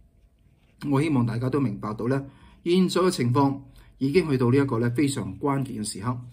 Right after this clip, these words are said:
未來會唔會再有更多嘅辯論呢？嗱，Kamala Harris 就邀約要再辯一場，咁啊，Trump 就話：「嗱，嗱，嗱，嗱，睇你就係覺得第一場辯輸咗，即係啱啱今日呢個九月十號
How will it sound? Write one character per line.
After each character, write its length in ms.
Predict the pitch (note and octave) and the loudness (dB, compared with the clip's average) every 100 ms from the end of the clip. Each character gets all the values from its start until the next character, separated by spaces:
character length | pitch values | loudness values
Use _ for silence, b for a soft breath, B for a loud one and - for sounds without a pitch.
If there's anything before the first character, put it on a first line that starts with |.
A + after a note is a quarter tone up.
| B B B B - | B B B B 2
未 200 | G#3+ G3+ | 6 6
來 140 | E3+ | 4
會 160 | E3 G3 | 4 4
唔 60 | |
會 80 | G#3 | 4
再 200 | G3+ G3+ | 4 4
有 120 | G3 | 4
更 360 | G3 G3+ G#3 G3+ | 4 2 4 4
多 220 | B3 A#3+ | 2 2
嘅 180 | F3 C#3+ | 0 -2
辯 180 | C#3+ C3 | 0 0
論 120 | B2+ | 2
呢？ 280 | D3 G#3+ - B B B | 2 0 -2 B B B
嗱， 140 | - G3+ b b b | -16 -16 b b b
Kamala 260 | A#3 A3 G3+ | -2 2 4
Harris 280 | G#3+ A#2 | 4 2
就 80 | B2 | 0
邀 240 | B2+ F#3 D#3 | 0 0 2
約 240 | C3 A#2+ B B - _ _ _ _ - | -2 -2 B B -20 _ _ _ _ -2
要 180 | E3+ E3 | 4 4
再 260 | G3 E3 D3 - | 4 0 0 -2
辯 200 | D3 E3+ | 0 0
一 60 | |
場， 320 | E3 A2+ - - b b b | -2 -6 -10 -16 b b b
咁 160 | F#3 | -4
啊， 40 | D3 | -4
Trump 240 | - E3 | -2 -2
就 100 | D3 | 0
話： 160 | B2+ A#2+ | 0 0
「嗱， 240 | C3+ C3 | 0 2
嗱， 160 | C3 C3 | 2 2
嗱， 180 | C3 C3+ | 4 4
嗱， 260 | A#2+ A#2 B B B - | 2 -2 B B B -2
睇 240 | F3 A#3+ | 2 4
你 60 | G3+ | 4
就 100 | D3+ | 2
係 100 | C3+ | 2
覺 200 | D3+ G3+ | 0 0
得 160 | D#3+ | 0
第 40 | F#3 | 2
一 60 | |
場 240 | G#3 B2+ A#2 | 2 0 2
辯 60 | C#3 C#3 | 2 2
輸 160 | F#3 | 2
咗， 200 | D3+ C3+ | 2 2
即 100 | C#3 | 2
係 40 | E3 | -2
啱 40 | |
啱 240 | E3+ E3+ | -2 -4
今 100 | F3+ | -2
日 40 | E3+ C#3 | -2 0
呢 80 | D#3+ | 0
個 300 | C#3 B2 A#2+ | -2 -4 -4
九 160 | D#3 | 0
月 240 | F3+ D3 - B B B | 2 2 0 B B B
十 180 | - - | -6 -6
號 340 | C3 C3 | -4 -2